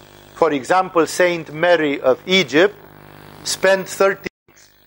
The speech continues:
thirty-something years alone in the desert, naked, in the desert of Palestine. She, her, her clothes got lost in thirty years,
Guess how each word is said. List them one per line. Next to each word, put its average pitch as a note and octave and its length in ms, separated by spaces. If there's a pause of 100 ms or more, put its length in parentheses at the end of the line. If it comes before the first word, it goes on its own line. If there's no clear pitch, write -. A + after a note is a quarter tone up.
(120)
thirty-something E3 840
years D3 480
alone D#3 400
in C#3+ 140
the C3+ 80
desert, D#3+ 520 (680)
naked, E3+ 560 (320)
in C#3+ 120
the C#3 80
desert D3+ 420
of D3 180
Palestine. E3 680 (640)
She, - 220
her, A#2+ 380
her C#3+ 180
clothes D3+ 460
got B2 200
lost D3 460
in A#2 140
thirty C3 360
years, E3 420